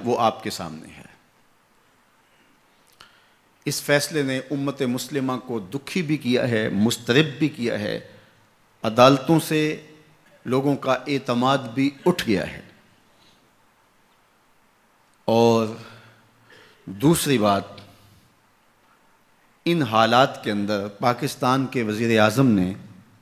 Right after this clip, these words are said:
جس طرح جلتی پر تیل ڈالا ہے، اور جس طرح کی گفتگو کی ہے، کیا ایک وزیر اعظم کو یہ زیبا ہے؟ رعایا اولاد کی طرح ہوتی ہے۔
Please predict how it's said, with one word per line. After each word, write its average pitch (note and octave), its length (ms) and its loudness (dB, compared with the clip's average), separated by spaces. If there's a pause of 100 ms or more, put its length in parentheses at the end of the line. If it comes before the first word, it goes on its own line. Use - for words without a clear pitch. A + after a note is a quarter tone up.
(760)
جس B2+ 220 -2
طرح C#3 240 2
جلتی A#2 440 0
پر C3 200 -2
تیل C3+ 440 0
ڈالا A2+ 400 0
ہے، F2 180 -8 (1080)
اور C3+ 100 2
جس A#2+ 240 -4
طرح D#3+ 240 2
کی F3 260 -4 (260)
گفتگو C#3+ 540 4
کی A#2+ 300 0
ہے، G2 180 -2
کیا C3 300 2
ایک D3 380 0 (380)
وزیر B2+ 340 4
اعظم C3+ 300 4
کو D#3 140 0
یہ C3 180 2
زیبا B2+ 380 6
ہے؟ A#3+ 140 0 (680)
رعایا C3+ 400 8
اولاد F#3 360 10 (100)
کی A3+ 60 2
طرح E3 220 6
ہوتی B2+ 380 -2
ہے۔ D#2 80 -18